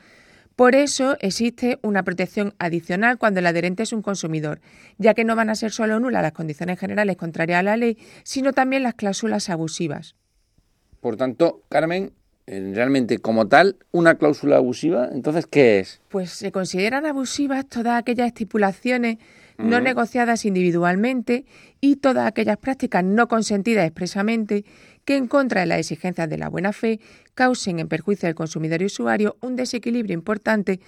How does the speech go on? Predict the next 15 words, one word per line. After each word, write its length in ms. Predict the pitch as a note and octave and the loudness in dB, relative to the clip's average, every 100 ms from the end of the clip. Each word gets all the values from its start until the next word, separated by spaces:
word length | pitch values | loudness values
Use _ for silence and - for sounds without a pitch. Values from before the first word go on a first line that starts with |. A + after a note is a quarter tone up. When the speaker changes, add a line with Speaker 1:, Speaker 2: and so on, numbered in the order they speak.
| - - - | -20 -10 0
Speaker 1:
de 100 | G#3+ | 2
los 100 | G#3+ | 4
derechos 380 | A3 A3 F#3+ | 2 0 -2
y 60 | D#3+ | -2
de 120 | D#3+ | -2
las 120 | E3 | -2
obligaciones 640 | F#3+ G#3 A3 G#3+ A3+ G#3 F#3+ | 0 0 0 -2 -2 -2 0
de 80 | A3 | 0
las 140 | G#3+ | 0
partes 400 | - G#3 - G3+ | 0 -4 -4 -8
que 120 | - | -6
se 140 | F3+ E3+ | -6 -4
derivan 380 | E3+ E3+ F3 F#3+ | -2 -2 -4 -6
del 100 | F3+ | -8
contrato. 480 | D#3+ D#3+ - - | -12 -12 -16 -18